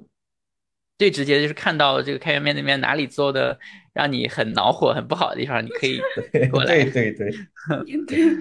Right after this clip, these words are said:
Speaker 1: 嗯。
Speaker 3: 我觉得就是即使说，嗯，没有，开源面对面没有让你很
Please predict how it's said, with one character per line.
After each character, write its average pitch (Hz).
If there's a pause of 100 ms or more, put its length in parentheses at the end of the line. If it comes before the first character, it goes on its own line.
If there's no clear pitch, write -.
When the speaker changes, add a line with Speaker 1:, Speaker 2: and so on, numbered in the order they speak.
(580)
Speaker 1:
嗯。 - (800)
Speaker 3:
我 254
觉 269
得 320
就 349
是 320
即 277
使 285
说， 247 (480)
嗯， 214
没 208
有， 226
开 262
源 254
面 254
对 247
面 240
没 202
有 226 (100)
让 226
你 202
很 180